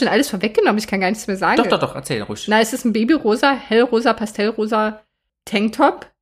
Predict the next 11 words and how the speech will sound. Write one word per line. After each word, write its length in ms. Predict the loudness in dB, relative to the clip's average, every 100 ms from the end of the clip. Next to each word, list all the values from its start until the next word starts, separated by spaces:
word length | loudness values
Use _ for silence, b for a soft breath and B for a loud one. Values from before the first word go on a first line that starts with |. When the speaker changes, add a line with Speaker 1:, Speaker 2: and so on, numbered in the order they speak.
| _ -4
Speaker 1:
Auf 120 | 0
dem 100 | 2
Rücken 420 | 2 2 0 0
haben 180 | 0 2
wir 100 | 0
quasi 800 | 2 2 2 -2 -2 -2 -2 -12 _ _ _ _ -16
das 180 | -16 -8
Chrome 360 | -2 0 2
Hearts 320 | 2 0 -2 -2
Logo. 460 | 0 2 2 0 -6
Speaker 2:
Genau. 320 | -4 -2